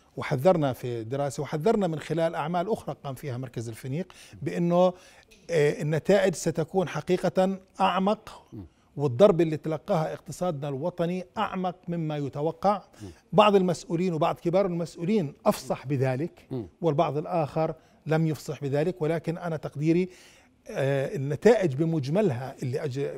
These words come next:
Speaker 1: النتائج الدراسة بالمجمل أشارت إلى أنه الاقتصاد الوطني تعرض لضربة عميقة.
Speaker 2: مم.
Speaker 1: هذه الضربة العميقة سيكون نتائجها،
Speaker 2: مم.
Speaker 1: آه، إن شاء الله، يعني،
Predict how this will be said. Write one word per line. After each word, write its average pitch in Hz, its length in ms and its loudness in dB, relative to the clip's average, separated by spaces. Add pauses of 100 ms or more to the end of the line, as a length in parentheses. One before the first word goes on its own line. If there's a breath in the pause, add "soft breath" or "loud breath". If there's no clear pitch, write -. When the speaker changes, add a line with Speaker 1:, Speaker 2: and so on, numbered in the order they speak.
(180)
Speaker 1:
النتائج 143 340 -2
الدراسة 143 440 -2
بالمجمل 160 600 2 (460 loud breath)
أشارت 196 500 4
إلى - 180 -4
أنه 180 160 -2
الاقتصاد 170 520 -4
الوطني 165 460 -4
تعرض 165 520 -6
لضربة 139 300 -6
عميقة. 131 460 -8 (140)
Speaker 2:
مم. 104 120 -10 (160)
Speaker 1:
هذه 175 200 0
الضربة 156 300 -4
العميقة 151 420 -6
سيكون 151 440 -8
نتائجها، 143 720 -8 (320 soft breath)
Speaker 2:
مم. 90 160 -20
Speaker 1:
آه، 135 600 -4
إن 139 60 -12
شاء 196 280 2
الله، 160 460 -2 (120)
يعني، 135 360 -8